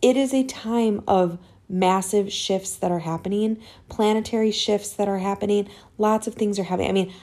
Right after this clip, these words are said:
I'm gonna go through all of it, but it's really amazing. It, it's like a reset. It's a full-on reset of your life. If you really want it to be, if you wanna use the energy,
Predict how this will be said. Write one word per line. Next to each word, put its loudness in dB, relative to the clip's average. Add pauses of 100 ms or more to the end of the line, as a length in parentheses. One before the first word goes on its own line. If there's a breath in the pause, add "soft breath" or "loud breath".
(140)
I'm 2
gonna 6
go 4
through 0
all 0
of 0
it, 2
but -4
it's 2
really 2 (180)
amazing. 0 (240)
It, 4
it's 4
like 4
a 4
reset. 0 (380)
It's 0
a 2
full-on 0
reset 0 (340 loud breath)
of 4
your 4
life. 0
If -4
you 0
really 2
want 2
it -4
to -10
be, -2
if -4
you 4
wanna 4
use 2
the 0
energy, 0